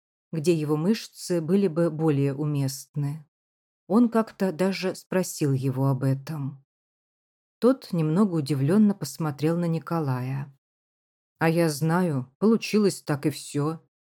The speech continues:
Когда демобилизовался, спросили: 'Хочешь учиться?' 'Хочу,' говорю. 'В военное какое-нибудь техническое училище хочешь?' 'Нет,- говорю,- не хочу.' 'А куда ж ты хочешь?'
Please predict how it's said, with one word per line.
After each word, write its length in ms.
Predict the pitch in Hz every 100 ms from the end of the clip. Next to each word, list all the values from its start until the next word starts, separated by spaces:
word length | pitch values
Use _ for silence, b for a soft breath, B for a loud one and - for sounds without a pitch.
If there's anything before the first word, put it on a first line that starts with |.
| _ -
Когда 300 | 175 170 185
демобилизовался, 1120 | 196 185 185 190 196 185 214 214 - 147 135
спросили: 640 | - 160 156 - 185 160
'Хочешь 520 | 143 - 220 - -
учиться?' 800 | 151 135 - 135 - - 135 - _ -
'Хочу,' 420 | 160 - - 190
говорю. 500 | 185 180 170 160 165 _ _ _ _ -
'В 120 | 139
военное 500 | 185 196 165 151 139
какое-нибудь 640 | 151 139 147 147 135 135
техническое 640 | 165 - 156 135 - - 156
училище 540 | 156 170 139 135 143
хочешь?' 720 | - 226 226 - 131 - - _ _ _
'Нет,- 240 | 147 160 160
говорю,- 300 | 156 160 143
не 100 | 139
хочу.' 640 | 135 139 135 151 151 160 _ _ _ _ _
'А 80 | 175
куда 260 | 175 180 143
ж 120 | -
ты 100 | 147
хочешь?' 720 | 135 139 135 - 135 -